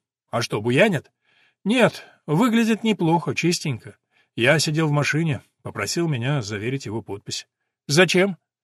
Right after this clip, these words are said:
«Не знаю. У него было два документа, но он их перевернул, так что я не разглядел». «Два документа?» «Да, два. Он подписал дважды, и я дважды заверил подпись». «Трезвый был?» «Похоже на то. Волосы пострижены, на шее галстук».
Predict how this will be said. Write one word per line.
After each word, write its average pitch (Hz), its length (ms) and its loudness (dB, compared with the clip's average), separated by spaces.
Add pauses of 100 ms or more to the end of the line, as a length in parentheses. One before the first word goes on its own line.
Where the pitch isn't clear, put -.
(360)
«Не 107 120 -8
знаю. 127 520 -4 (420)
У 117 60 -2
него 180 220 6
было 196 200 8
два 185 200 4
документа, 180 560 0
но 131 180 0
он 151 140 0
их - 160 -4
перевернул, 143 580 0
так 104 180 -8
что - 160 -8
я 113 160 -4
не 113 120 -6
разглядел». 113 540 -6 (380)
«Два 110 400 -2
документа?» 139 640 -4 (300)
«Да, 202 300 6
два. 160 360 0 (320)
Он 226 180 4
подписал 226 500 2
дважды, 131 500 2
и 120 40 0
я 175 160 2
дважды 170 380 0
заверил 131 400 -2
подпись». - 480 -12 (500)
«Трезвый 120 520 0
был?» 135 300 -4 (540)
«Похоже 226 380 4
на 220 160 6
то. 170 240 4 (140)
Волосы 156 420 2
пострижены, 170 640 0
на 120 120 -2
шее 143 260 0
галстук». 123 520 0